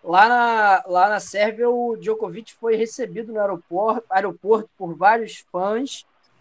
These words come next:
é, e várias pessoas que, é, seguem ali realmente o exemplo dele, né? E como o Matheus falou, essa questão aí de que varia de país pra país, a,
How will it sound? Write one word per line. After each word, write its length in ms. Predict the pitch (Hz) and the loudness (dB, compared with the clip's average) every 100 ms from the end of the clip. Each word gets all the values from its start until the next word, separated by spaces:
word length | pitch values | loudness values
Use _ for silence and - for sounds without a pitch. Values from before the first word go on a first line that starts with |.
| _ _ | _ _
é, 880 | - 175 180 180 180 175 175 170 170 | -4 0 4 4 6 4 4 2 0
e 100 | 180 | -6
várias 400 | 170 185 208 226 | -2 4 4 2
pessoas 920 | - 226 170 - - 190 202 214 214 | -6 -8 -8 -14 -10 -6 -2 -2 -2
que, 920 | - 202 214 214 208 202 196 175 156 151 _ - - | -12 -16 -12 -10 -12 -10 -4 -2 -2 -6 _ -16 -10
é, 320 | 170 160 156 | -8 -4 -6
seguem 600 | 151 - 214 254 208 202 | -6 -4 -2 -2 -4 -10
ali 240 | 175 196 | -8 -8
realmente 460 | 202 196 185 196 - | -4 -4 -4 -10 -8
o 40 | |
exemplo 440 | 170 147 180 185 165 | -10 -8 -10 -8 -10
dele, 400 | 151 190 247 180 | -6 -2 -2 -4
né? 220 | 175 254 _ _ _ _ _ _ | -8 -10 _ _ _ _ _ _
E 760 | 180 190 196 202 202 202 196 180 | -16 -14 -14 -14 -18 -14 -10 -10
como 200 | 180 196 | -8 -8
o 60 | 220 | -4
Matheus 380 | 214 196 202 202 | -4 -4 -10 -8
falou, 500 | - 196 185 220 226 | 0 2 2 0 0
essa 180 | 202 - | -2 -8
questão 440 | 196 175 - 190 | -14 -14 -8 -6
aí 180 | 185 196 170 151 | -4 -8 -12 -18
de 160 | 175 | -20
que 120 | - | -16
varia 360 | 165 175 180 190 | -4 -4 -2 -6
de 80 | 170 | -10
país 280 | - 175 175 | -8 -8 -10
pra 120 | 175 | -12
país, 420 | 170 170 190 185 | -6 -4 -6 -4
a, 220 | 202 185 | 2 2